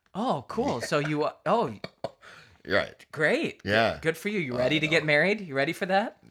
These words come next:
Speaker 2: Right. That is a huge question.
Speaker 1: <laughs> Awesome. So what's the loose perspective? We covered the strict perspective. P J, what's the loose perspective?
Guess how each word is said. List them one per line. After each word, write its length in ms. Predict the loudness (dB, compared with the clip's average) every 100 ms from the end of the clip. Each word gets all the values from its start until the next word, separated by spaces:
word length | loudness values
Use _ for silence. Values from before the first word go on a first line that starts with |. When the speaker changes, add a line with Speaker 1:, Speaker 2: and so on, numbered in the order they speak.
| -6
Speaker 2:
Right. 240 | -4 2 2 4
That 240 | 4 6
is 160 | 4 -4
a 40 |
huge 480 | -10 -10 -4 -4 -4
question. 460 | -6 -8 -8 -14 -18 -20 _ -20
Speaker 1:
<laughs> 80 | -20 _ -20 _ _ _ _ _ _ -20 -20 _ _ _ _ _ _ _ _ _ _ _ -8
Awesome. 400 | -6 -6 -8 -10
So 160 | -4 -2
what's 260 | -2 -4
the 120 | -4
loose 520 | -4 -4 -6 -6 -8 -12 _ _ _ _ _
perspective? 680 | -8 -8 -6 -8 -8 -10 -10
We 60 |
covered 300 | -6 -4 -4
the 60 | -8
strict 300 | -8 -8 -8
perspective. 720 | -10 -8 -8 -8 -10 -12 -16 _ _
P 160 | -14 -12
J, 320 | -6 -4 -4
what's 340 | -4 -6 -6 -8
the 120 | -10
loose 280 | -8 -10 -10
perspective? 720 | -16 -18 -16 -18 -20 -20 _